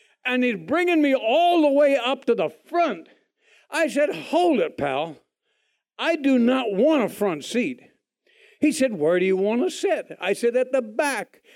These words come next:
He said, "You can't. The saints are all back there." You gotta watch out for these little ones, folks.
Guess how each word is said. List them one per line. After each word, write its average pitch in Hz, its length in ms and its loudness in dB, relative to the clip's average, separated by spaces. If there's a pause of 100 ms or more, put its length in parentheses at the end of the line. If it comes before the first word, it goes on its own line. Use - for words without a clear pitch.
He 285 140 2
said, 269 260 0
"You 302 240 2
can't. 311 380 0
The 226 100 0
saints - 480 0
are 208 100 4
all 160 160 2
back 139 380 -4
there." 98 360 -8 (2750)
You 180 180 -12
gotta 311 240 2
watch 226 340 2
out 233 140 4
for 196 80 4
these 220 120 4
little 214 340 4
ones, 151 320 0
folks. 160 480 -2